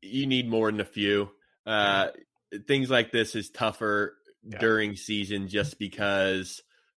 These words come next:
Speaker 1: from game to game, pitch mixes can vary quite a bit just according to what lineup they're facing. So you, those things don't always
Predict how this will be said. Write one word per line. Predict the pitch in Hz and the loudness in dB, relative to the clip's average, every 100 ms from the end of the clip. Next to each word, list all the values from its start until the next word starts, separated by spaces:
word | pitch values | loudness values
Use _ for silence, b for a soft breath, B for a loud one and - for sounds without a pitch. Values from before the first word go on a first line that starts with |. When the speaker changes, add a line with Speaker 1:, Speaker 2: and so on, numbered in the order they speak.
| - | -6
Speaker 1:
from | 120 104 | -6 -2
game | 113 120 120 104 | 0 0 0 -2
to | |
game, | 98 104 101 98 95 | -2 0 0 -2 -4
pitch | - 107 - | -6 -6 -4
mixes | 104 95 - 92 90 | -6 -6 -6 -6 -8
can | - 98 92 87 | -6 -4 -2 -2
vary | 92 92 90 | -2 0 -2
quite | 90 - - 92 | -6 -6 -2 0
a | 85 | -2
bit | 87 87 76 | -2 -2 -4
just | 90 87 - - | -6 -8 -10 -12
according | 92 - 101 95 92 | -10 -4 -4 -2 -6
to | 98 | -6
what | 92 82 | -6 -4
lineup | 87 90 92 - | -2 -2 -4 -6
they're | 95 | -8
facing. | - 95 95 113 113 113 _ _ _ _ _ | -4 -4 -4 -8 -10 -12 _ _ _ _ _
So | - - 104 101 | -10 0 2 4
you, | 101 90 107 - 85 - | 2 -2 -6 -10 -12 -12
those | 104 123 131 131 | -2 2 2 2
things | - 123 117 | -2 -2 -2
don't | 107 110 107 - | -2 -2 -2 -2
always | 98 104 104 101 98 95 | 2 2 2 2 0 -4